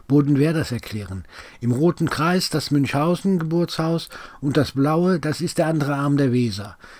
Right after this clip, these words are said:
Der wurde neunzehnhundertachtundvierzig zugeschüttet.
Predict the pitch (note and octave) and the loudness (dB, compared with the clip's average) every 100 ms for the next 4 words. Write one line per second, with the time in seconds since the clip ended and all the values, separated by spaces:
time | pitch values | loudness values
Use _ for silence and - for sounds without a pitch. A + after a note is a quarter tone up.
0 | - D3+ D3+ E3 D#3 D3+ D3+ C#3 B2+ - | -4 2 4 6 4 4 2 0 -4 -4
1 | - A#2+ C3 - B2 - A2+ G2+ - G2 | -4 -2 -2 -4 -8 -4 -4 -4 -10 -14
2 | - - - | -16 -18 -20